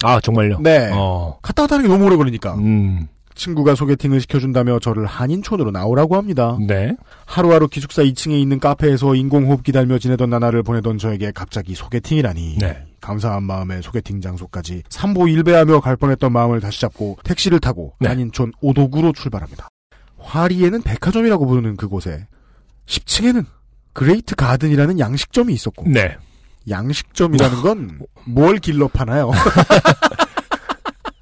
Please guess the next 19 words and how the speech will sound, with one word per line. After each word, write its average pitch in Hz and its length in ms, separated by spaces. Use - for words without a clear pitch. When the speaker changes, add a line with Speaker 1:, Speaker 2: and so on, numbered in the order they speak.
Speaker 1:
광어? 127 140
Speaker 2:
식당이죠, 214 380
식당. - 260
Speaker 1:
네, - 100
네. 107 120
Speaker 2:
<laughs> - 280
그러니까 220 360
광어 269 320
정도 240 260
되는 214 180
거 202 80
아니야? 160 220
Speaker 1:
<laughs> 110 120
Speaker 2:
우럭이나? 180 480
자, 90 340
그곳에서 127 380
처음으로 156 360
그분을 117 400
만났습니다. 85 1000